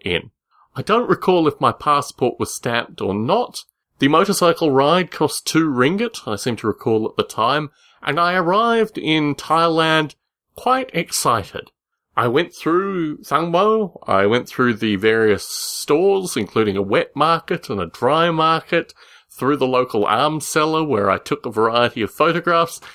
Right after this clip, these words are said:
but the only area where I was shooed on by the locals was when I took a picture of a cat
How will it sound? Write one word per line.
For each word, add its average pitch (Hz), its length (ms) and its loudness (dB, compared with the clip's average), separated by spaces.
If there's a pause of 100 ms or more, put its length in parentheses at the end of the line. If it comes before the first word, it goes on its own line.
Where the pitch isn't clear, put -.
(300)
but 214 140 0
the - 200 -6
only 277 600 -2
area 165 500 4
where 143 420 2
I 120 120 2
was 120 200 0
shooed 185 560 -6 (120)
on 127 320 0
by 107 140 2
the 107 120 0
locals 110 640 0 (280)
was 143 220 2
when 240 160 2
I 240 100 4
took - 240 0
a 151 60 -2
picture - 460 -2
of 135 80 2
a 123 80 2
cat - 480 -6